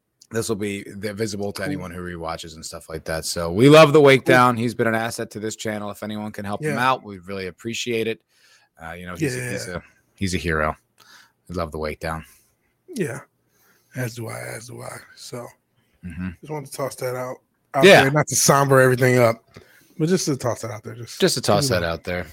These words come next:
Speaker 1: Yeah, you could use a little. Everyone needs a little help every once in a while.
Speaker 2: Yeah. Yeah, yeah,
Speaker 1: You know?
Speaker 2: yeah.
Speaker 1: You know? Hey, you know what I've been watching, uh, which has been really fucking funny, is, uh,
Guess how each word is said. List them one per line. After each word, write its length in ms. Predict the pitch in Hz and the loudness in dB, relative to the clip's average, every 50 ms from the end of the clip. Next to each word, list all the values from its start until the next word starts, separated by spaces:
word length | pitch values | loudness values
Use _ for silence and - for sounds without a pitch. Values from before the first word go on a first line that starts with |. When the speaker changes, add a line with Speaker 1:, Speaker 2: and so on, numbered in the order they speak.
| - _ - | -16 _ -8
Speaker 1:
Yeah, 120 | 156 123 | -6 -4
you 80 | 120 120 | -4 -6
could 120 | - 90 | -6 -10
use 160 | 87 82 76 | -12 -12 -12
a 20 | - | -12
little. 180 | - 139 139 - - _ _ _ _ _ _ | -14 -14 -16 -18 -20 _ _ _ _ _ _
Everyone 300 | - 131 127 120 123 117 | -2 0 2 4 4 4
needs 180 | 110 107 87 98 | 2 0 0 -2
a 60 | 95 | -2
little 160 | 92 90 85 | -2 -2 -4
help 200 | 82 90 87 80 | -4 -6 -6 -6
every 140 | 85 85 85 | -8 -8 -8
once 220 | 87 82 - - | -10 -10 -10 -10
in 40 | 90 | -8
a 40 | 85 | -8
while. 180 | 85 87 80 - _ _ _ _ _ _ _ _ _ _ _ _ _ _ _ _ - | -6 -8 -8 -10 _ _ _ _ _ _ _ _ _ _ _ _ _ _ _ _ -4
Speaker 2:
Yeah. 240 | 135 156 165 143 - - _ _ _ _ _ | -2 -2 -2 -2 -4 -8 _ _ _ _ _
Yeah, 80 | - 127 | -8 -6
yeah, 60 | 127 131 131 | -6 -6 -4
Speaker 1:
You 60 | 131 131 | -4 -4
know? 60 | 135 | -4
Speaker 2:
yeah. 160 | 131 127 117 - - _ _ _ _ _ _ _ _ _ _ _ _ _ - - - - - - - - - - | -4 -4 -6 -10 -14 _ _ _ _ _ _ _ _ _ _ _ _ _ -16 -16 -16 -16 -20 -20 -20 -20 -10 -2
Speaker 1:
You 240 | 98 104 107 107 104 | 2 4 6 6 6
know? 220 | 107 113 123 123 - - - - - | 4 2 2 0 -6 -16 -12 0 2
Hey, 120 | 147 139 | 4 4
you 80 | 123 123 | 4 4
know 60 | 151 | 4
what 80 | 160 139 | 6 6
I've 120 | 127 131 | 6 4
been 120 | 143 131 | 2 0
watching, 480 | 120 110 113 117 - - 143 147 139 131 - | 0 0 -2 -2 -2 -4 -6 -6 -8 -8 -6
uh, 260 | 110 107 104 101 101 | -4 -2 -2 -2 -2
which 160 | 101 98 - | -4 -6 -10
has 80 | 104 92 | -12 -12
been 140 | 104 107 104 | -10 -10 -8
really 180 | 101 98 95 | -8 -8 -10
fucking 320 | - - 101 95 - 98 87 | -8 -10 -10 -12 -12 -14 -18
funny, 420 | - - 95 98 104 110 110 - - | -12 -10 -8 -8 -6 -8 -8 -10 -10
is, 320 | 101 95 98 95 87 - - - | -12 -12 -10 -12 -14 -14 -12 -8
uh, 420 | 104 95 92 90 90 87 90 - | -8 -6 -4 -4 -4 -6 -6 -8